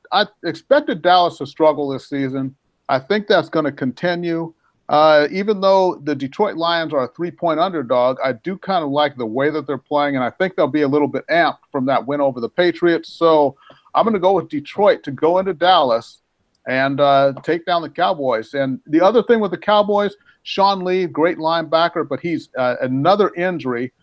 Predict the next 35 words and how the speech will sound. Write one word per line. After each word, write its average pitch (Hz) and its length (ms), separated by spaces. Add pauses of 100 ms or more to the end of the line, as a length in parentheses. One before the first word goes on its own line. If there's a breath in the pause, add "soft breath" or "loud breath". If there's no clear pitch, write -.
(160)
that 139 140
he's 135 140
got 139 280
there. 139 140
I 151 80
don't 139 180
know 151 140
if 143 80
his 123 160
body's 143 400
just 131 180
really 139 300
made 143 320
for 139 120
playing 143 460
football, 123 420
which 131 200
is 123 100
the 127 140
other 151 220
part 139 260
of 117 100
being 135 220
a 120 40
great 135 300
player. 156 320
But - 160
hey, 147 140
sometimes 165 560
the 135 80
body 151 320
just 147 240
doesn't 151 220
hold 147 260
up. 147 220